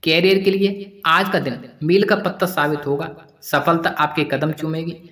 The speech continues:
आज लोग आपके विचारों को सुनने के लिए बहुत उत्तेजनक रहेंगे। ब्राह्मण को कुछ दान करें,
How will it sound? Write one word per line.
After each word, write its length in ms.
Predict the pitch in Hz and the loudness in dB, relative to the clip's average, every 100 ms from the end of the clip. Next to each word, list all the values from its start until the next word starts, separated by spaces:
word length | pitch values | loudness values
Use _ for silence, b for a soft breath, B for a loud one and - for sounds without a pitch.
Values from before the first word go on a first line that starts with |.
| B 165 | B 2
आज 260 | 180 196 | 4 4
लोग 260 | 170 185 185 | 4 2 2
आपके 260 | 156 160 175 | 2 2 0
विचारों 440 | 147 135 143 151 160 | -2 0 0 0 -2
को 120 | 156 | -4
सुनने 320 | - 135 147 | -4 -2 0
के 100 | 151 | -2
लिए 380 | 165 165 165 - 139 | -2 -4 -6 -8 0
बहुत 220 | 170 175 | 0 0
उत्तेजनक 500 | 151 - 160 151 139 | -6 -2 -2 -2 -2
रहेंगे। 340 | 123 139 160 156 156 _ _ _ - | -4 -4 -8 -12 -20 _ _ _ -8
ब्राह्मण 440 | 135 131 139 160 | 0 2 4 2
को 120 | 165 160 | 0 0
कुछ 180 | 156 135 | -2 -2
दान 260 | 135 147 | -2 -2
करें, 220 | 151 165 | -4 -8